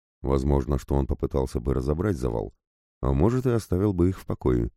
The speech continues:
Иногда Мразоте хотелось ускорить процесс после того, как кретин поделился с ней своими наблюдениями.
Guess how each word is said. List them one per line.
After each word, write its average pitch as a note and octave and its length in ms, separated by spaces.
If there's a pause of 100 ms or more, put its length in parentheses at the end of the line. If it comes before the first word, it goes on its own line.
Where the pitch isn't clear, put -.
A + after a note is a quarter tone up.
(520)
Иногда C2+ 340
Мразоте C2+ 420
хотелось D2+ 580
ускорить D2 520
процесс D#2 420 (280)
после C2 260
того, C2 240
как - 180
кретин E2+ 340
поделился C#2 520
с - 100
ней D2 240
своими C2 340
наблюдениями. B1 760